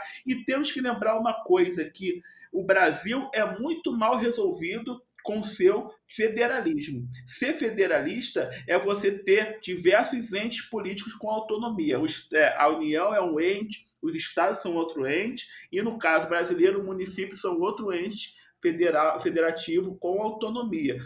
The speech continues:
O que esse marco fez foi regular uma autonomia federativa. Então, cada município vai buscar a melhor modelagem que lhe satisfaz. Então,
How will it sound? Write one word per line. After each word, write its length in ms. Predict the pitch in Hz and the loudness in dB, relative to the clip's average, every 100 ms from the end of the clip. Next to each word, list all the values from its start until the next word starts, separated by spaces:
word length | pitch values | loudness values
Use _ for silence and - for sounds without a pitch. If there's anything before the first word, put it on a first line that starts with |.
| - | -10
O 160 | 185 202 | -8 4
que 80 | 330 | 6
esse 240 | 359 330 | 6 4
marco 340 | 214 190 - 160 | 2 2 0 -10
fez 420 | - 160 233 277 | 0 2 2 2
foi 160 | 233 | 2
regular 380 | 214 220 220 220 | 4 2 2 -2
uma 80 | 254 | -2
autonomia 420 | 247 269 285 269 | -4 -4 -4 -2
federativa. 640 | 320 - 302 370 302 240 220 | -2 -2 -2 -2 0 -2 -2
Então, 400 | 226 226 330 - - - - - | -2 0 0 -2 -8 -20 -20 2
cada 320 | 240 262 294 | 4 4 2
município 720 | 226 196 185 226 269 - - - _ - | 0 -4 -6 -4 -4 -4 -10 -18 _ -14
vai 360 | 226 262 247 233 | -4 2 4 4
buscar 640 | 285 - 233 208 226 - - - | -2 0 4 6 4 0 -12 -2
a 160 | 294 | 0
melhor 360 | 302 269 254 262 | 0 0 2 2
modelagem 680 | 269 262 262 214 220 - - | 0 0 2 4 4 2 -2
que 140 | 285 | -4
lhe 400 | 247 262 269 359 - _ _ _ _ _ _ _ - | -2 -2 -2 -4 -8 _ _ _ _ _ _ _ -10
satisfaz. 920 | - 262 - - 392 233 349 - - - - - - | -2 0 0 -2 2 4 4 0 -8 -16 -20 -20 -6
Então, 480 | 190 202 226 330 | -6 0 2 2